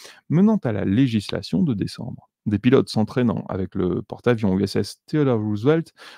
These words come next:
dans l'Atlantique entre deux mille quatorze et deux mille quinze ont rapporté avoir capté et parfois vu visuellement des objets de façon quotidienne qui semblaient se déplacer à des vitesses extrêmement élevées et à des ati-, altitudes élevées. Lors d'une quasi-collision en plein vol,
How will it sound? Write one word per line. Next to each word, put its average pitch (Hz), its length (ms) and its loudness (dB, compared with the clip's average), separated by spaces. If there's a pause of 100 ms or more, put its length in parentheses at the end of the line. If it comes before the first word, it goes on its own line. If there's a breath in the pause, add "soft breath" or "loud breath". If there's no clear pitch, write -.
(120)
dans 107 100 0
l'Atlantique 120 520 -2
entre 104 180 -4
deux 101 120 0
mille 160 100 2
quatorze 117 300 -2
et - 20 -4
deux 101 80 -4
mille 92 160 -2
quinze 175 460 0
ont 185 80 4
rapporté 156 540 -4
avoir 101 340 -2
capté 202 400 -4
et 170 60 -6
parfois - 440 -8
vu 165 200 4
visuellement 104 600 0 (460 loud breath)
des 120 240 2
objets 139 320 2
de 127 80 -4
façon 175 320 -2
quotidienne 107 560 0
qui - 100 -20
semblaient 107 240 0
se 113 140 -10
déplacer 98 360 -2
à 139 60 2
des 101 140 -2
vitesses 113 420 -6
extrêmement - 480 -8
élevées 135 300 -2 (400 loud breath)
et 143 80 2
à 156 60 4
des 110 280 0
ati-, - 340 -4 (280)
altitudes 160 600 0 (220)
élevées. - 340 -8 (840)
Lors 139 160 0
d'une 147 180 2
quasi-collision 143 800 2
en 92 100 -4
plein 120 220 2
vol, 104 240 0